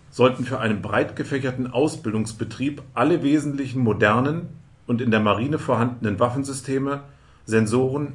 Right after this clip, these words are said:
Effektoren und Maschinenanlagen an Bord sein.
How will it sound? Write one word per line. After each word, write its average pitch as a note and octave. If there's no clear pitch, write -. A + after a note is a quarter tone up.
Effektoren B2+
und B2
Maschinenanlagen A2
an F#2
Bord F2+
sein. D2